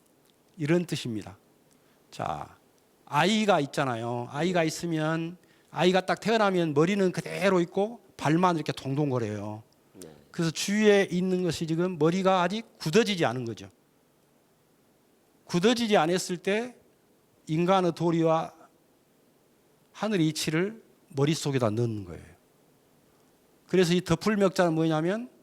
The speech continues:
Speaker 1: 애들이 자라면서 나쁜 환경에서 이렇게 악을 받아들이지 않도록 부모가 보호를 하는 거예요.
Speaker 2: 음.
Speaker 1: 친구 관계를, 관계를 조정해주고. 그래서 이렇게 자손 대대로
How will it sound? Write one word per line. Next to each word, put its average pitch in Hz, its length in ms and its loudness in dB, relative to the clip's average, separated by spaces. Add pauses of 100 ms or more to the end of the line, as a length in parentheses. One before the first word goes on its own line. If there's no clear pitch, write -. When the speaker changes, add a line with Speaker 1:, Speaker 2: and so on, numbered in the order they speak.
(680)
Speaker 1:
애들이 180 360 4
자라면서 170 580 2
나쁜 151 400 -2
환경에서 185 640 2
이렇게 147 400 -4 (280)
악을 165 540 4
받아들이지 151 600 0
않도록 143 440 -2
부모가 139 420 -4
보호를 160 420 2
하는 117 200 -6
거예요. 90 200 -14 (280)
Speaker 2:
음. - 300 -20
Speaker 1:
친구 233 380 -2
관계를, 147 460 2
관계를 147 440 2
조정해주고. 120 680 -4 (1200)
그래서 220 580 2 (1800)
이렇게 151 220 0
자손 175 440 2
대대로 151 580 2